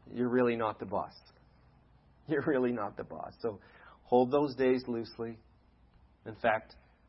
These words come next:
the only one you know that you have is this, this one. And make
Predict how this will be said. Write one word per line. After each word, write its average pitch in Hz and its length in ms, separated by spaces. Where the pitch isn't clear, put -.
the 117 120
only 123 240
one 120 200
you 123 140
know 131 220
that 135 180
you 127 100
have 117 320
is 107 220
this, 113 140
this 117 220
one. 101 160
And 104 80
make 107 140